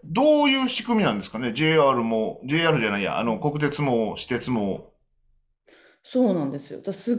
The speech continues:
Speaker 2: ごい不思議なんですけど、本当に不思議なんですけど、あのね、
Speaker 1: うん。
Speaker 2: 最初結構それやりますって言ってから時間をかけて、いろいろこう、私鉄とかが話し合って、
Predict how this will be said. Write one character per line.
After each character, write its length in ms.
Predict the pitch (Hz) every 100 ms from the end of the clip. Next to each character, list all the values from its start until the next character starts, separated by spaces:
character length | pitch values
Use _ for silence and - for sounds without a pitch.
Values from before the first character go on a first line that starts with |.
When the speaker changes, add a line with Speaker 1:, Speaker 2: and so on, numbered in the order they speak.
| -
Speaker 2:
ご 200 | - 311
い 40 | 247
不 60 |
思 180 | - -
議 120 | 156
な 100 | 147
ん 60 | 139
で 60 | 135
す 60 |
け 60 | -
ど、 80 | -
本 400 | 277 285 277 -
当 140 | 285
に 80 | 247
不 60 |
思 80 | 247
議 120 | 214
な 100 | 208
ん 60 | 180
で 60 | 156
す 100 | -
け 80 |
ど、 380 | 170 196 143 - - _ _ _
あ 120 | -
の 120 | 277 285
ね、 240 | 269 190
Speaker 1:
う 20 |
ん。 40 | -
Speaker 2:
最 240 | 359 415
初 180 | 415 392
結 180 | 403 392
構 80 |
そ 140 | 262 285
れ 80 | 269
や 100 | 262
り 80 |
ま 260 | 294 311 320
す 60 | 311
っ 40 |
て 60 | 220
言 60 |
っ 40 | 208
て 100 | 202
か 100 | 180
ら 120 | 175
時 120 | 214
間 220 | 254 262
を 20 |
か 140 | 269 269
け 100 | 202
て、 240 | 208 196
い 80 | 190
ろ 140 | 226
い 40 | 226
ろ 140 | 226
こ 300 | 220 220 214
う、 40 | 208
私 120 | -
鉄 200 | 226 -
と 120 | 226
か 100 | 185
が 100 | 165
話 340 | 170 185 190
し 60 | 208
合 60 | 214
っ 40 |
て、 520 | 214 - 320 247 -